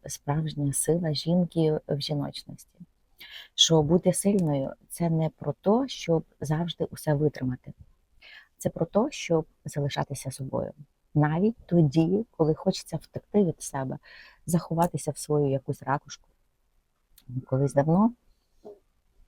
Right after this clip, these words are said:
я не розуміла, що це таке, і я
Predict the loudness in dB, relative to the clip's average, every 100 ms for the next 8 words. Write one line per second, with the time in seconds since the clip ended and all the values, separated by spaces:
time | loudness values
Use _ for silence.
0 | _ _ _ _ _ _ -10 -8 -10 -16
1 | 0 8 10 12 10 8 8 4 0 -4
2 | -4 -6 -4 -2 -4 0 2 4 4 2
3 | 0